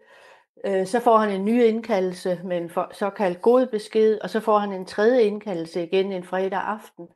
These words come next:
Og så er han selvfølgelig meget, meget nervøs og bange, og kan først få kontakt til afdelingen om mandagen og få en forklaring på, hvorfor bør jeg ved med at få de her indkaldelser. Og det viser sig jo så også, at der er noget alvorligt. Øh,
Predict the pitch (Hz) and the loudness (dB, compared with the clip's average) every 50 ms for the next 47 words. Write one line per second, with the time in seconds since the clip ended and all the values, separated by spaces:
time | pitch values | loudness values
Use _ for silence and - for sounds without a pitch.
0 | _ _ - - - - _ - 180 - 226 214 220 220 208 202 - 208 - - | _ _ -20 -20 -20 -18 _ -12 -2 2 2 2 2 2 -2 -4 -6 -8 0 2
1 | 226 226 220 220 208 202 185 175 170 190 208 214 214 214 _ _ 170 165 170 185 | 4 4 4 2 -2 -2 -4 -2 -2 0 0 0 -2 -6 _ _ -8 -4 -4 -4
2 | 190 190 - 202 185 196 214 214 208 202 - 214 202 - 180 175 190 214 247 240 | -4 -4 -8 -8 -8 -6 -6 -6 -6 -6 -8 -10 -4 -2 -2 -2 -2 -6 -8 -12
3 | 220 - - - - - - - - - 202 - - 220 233 226 - - - 240 | -14 -18 -20 -20 -20 -12 -10 -8 -6 -6 -4 2 2 2 2 2 -4 0 2 4
4 | 214 202 202 196 - 220 196 180 - - 170 175 185 - _ _ - - 202 190 | 4 4 2 0 -4 -6 -8 -8 -8 -8 -8 -8 -8 -10 _ _ -12 -8 -6 -6
5 | 185 - 160 156 170 180 180 190 180 175 175 175 175 175 170 170 175 170 175 190 | -6 -6 -8 -8 -8 -10 -10 -12 -12 -12 -12 -12 -12 -12 -12 -12 -12 -10 -6 -4
6 | 220 240 247 233 208 180 170 170 170 170 - - 196 190 190 185 - 180 180 - | -4 -4 -4 -4 -2 -2 -2 -2 -4 -6 -2 0 0 0 -2 -4 -8 -12 -6 -4
7 | 214 214 214 214 196 190 - 208 196 202 202 - - - - _ _ 185 175 - | -4 -4 -4 -6 -8 -8 -6 -4 -4 -4 -6 -8 -16 -20 -20 _ _ -12 -6 -6
8 | 214 202 - 208 202 202 208 202 196 240 277 294 277 214 180 175 175 - 185 175 | -6 -2 0 2 2 2 2 4 4 4 4 4 2 0 -2 -4 -2 -4 -4 -4
9 | 175 - 185 180 196 185 175 170 165 175 - - 165 - 175 165 - - 165 165 | -4 -6 -6 -4 -4 -4 -4 -4 -8 -10 -12 -12 -14 -14 -14 -18 -18 -18 -18 -18
10 | - _ - - - _ _ 190 180 190 185 208 226 220 - 233 233 - 170 156 | -18 _ -20 -20 -20 _ _ -6 -6 -4 -2 -2 -2 2 2 0 2 2 -4 -6
11 | 151 - 165 160 - 175 170 170 185 185 185 185 - - 165 156 170 175 180 180 | -4 -8 -8 -6 -4 -2 0 0 -2 -4 -6 -8 -6 -6 -6 -4 -4 -6 -4 -4
12 | 180 170 165 160 175 185 196 208 190 175 165 - _ - - - - - - - | -4 -4 -4 -2 -2 -2 -2 -2 -6 -8 -12 -14 _ -20 -20 -20 -20 -20 -20 -20
13 | - - - - _ _ _ 190 180 180 175 175 170 | -20 -20 -20 -20 _ _ _ 0 2 2 2 2 0